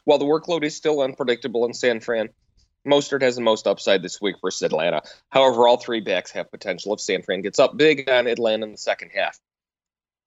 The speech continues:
DeAndre Washington, six percent in E S P N, ten in Yahoo.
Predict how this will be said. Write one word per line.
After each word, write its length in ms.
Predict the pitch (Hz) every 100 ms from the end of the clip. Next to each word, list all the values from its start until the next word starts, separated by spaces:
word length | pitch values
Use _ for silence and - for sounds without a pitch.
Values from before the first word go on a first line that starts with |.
| _ _ -
DeAndre 380 | 123 131 143 131
Washington, 560 | 107 110 117 107 110
six 240 | - 123 -
percent 320 | 120 131 90
in 60 |
E 60 | 113
S 100 | 110
P 160 | - 120
N, 160 | 110
ten 360 | - - 117 110
in 100 | 107
Yahoo. 420 | 101 104 120 104